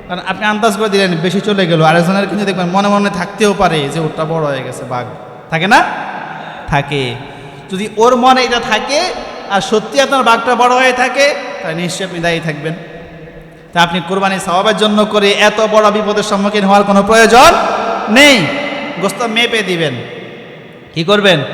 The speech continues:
মেপে দিবেন। আর এই তিন ভাগ করার কথা আছে নিজের জন্য,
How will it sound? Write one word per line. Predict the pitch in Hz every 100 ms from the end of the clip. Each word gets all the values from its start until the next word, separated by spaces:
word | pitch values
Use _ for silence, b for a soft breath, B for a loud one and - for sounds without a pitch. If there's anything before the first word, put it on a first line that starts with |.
| - - - - -
মেপে | 180 208 202 175
দিবেন। | 170 156 - - - - - 180
আর | 196 208
এই | 202
তিন | 226 220
ভাগ | 208 214
করার | 214 220 214
কথা | 202 190 196
আছে | 185 196 185
নিজের | 190 190 165
জন্য, | 180